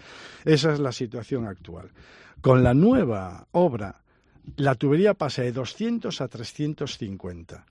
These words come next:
y los depósitos pasan, además del de ochocientos y el de quinientos, a tener uno de tres mil,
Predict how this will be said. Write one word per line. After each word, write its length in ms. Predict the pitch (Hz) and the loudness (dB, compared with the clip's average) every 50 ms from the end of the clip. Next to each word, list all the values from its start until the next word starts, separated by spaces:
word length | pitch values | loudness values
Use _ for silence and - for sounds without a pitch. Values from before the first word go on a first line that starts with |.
| _ _ _ _ _ - - _ _ _ _ _ _ _ _ _ | _ _ _ _ _ -20 -20 _ _ _ _ _ _ _ _ _
y 160 | 165 151 147 | 2 2 4
los 240 | 151 156 147 131 123 | 4 2 2 2 0
depósitos 920 | 143 143 139 - 247 247 - - 147 135 - - 147 147 - - - - _ _ _ _ _ _ _ _ _ _ _ - - - | -2 -2 -2 -2 -4 -4 -4 -4 -8 -8 -6 -8 -8 -8 -8 -14 -18 -20 _ _ _ _ _ _ _ _ _ _ _ -20 -20 -6
pasan, 480 | _ 190 214 160 - - 127 120 113 - _ _ _ - | _ -2 -2 -2 -2 -6 -8 -8 -8 -12 _ _ _ -10
además 480 | 120 113 101 117 131 185 208 190 131 | -10 -8 -6 -4 0 0 0 0 2
del 160 | 123 117 107 | 0 -2 -2
de 100 | 101 110 | -2 -6
ochocientos 720 | 107 - - - - - - 208 220 196 - 120 110 - | -10 -10 -10 -12 -10 -4 0 0 0 0 0 -6 -10 -8
y 40 | 107 | -8
el 80 | 104 101 | -8 -8
de 100 | 107 101 | -10 -10
quinientos, 500 | - 120 135 202 214 202 202 190 143 - _ | -8 -6 -4 -2 -2 -2 -4 -6 -8 -8 _
a 100 | - 139 | -10 -10
tener 400 | 127 - 185 190 202 226 247 240 | -8 -4 -4 -4 -2 -2 -4 -4
uno 220 | 247 247 233 247 240 | -4 -4 -4 -4 -2
de 140 | 240 240 - | -4 -4 -4
tres 320 | - 147 123 120 107 135 | -6 -8 -8 -6 -6 -4
mil, 480 | 175 226 262 269 240 107 98 - - | -4 -4 -2 -4 -4 -6 -8 -12 -16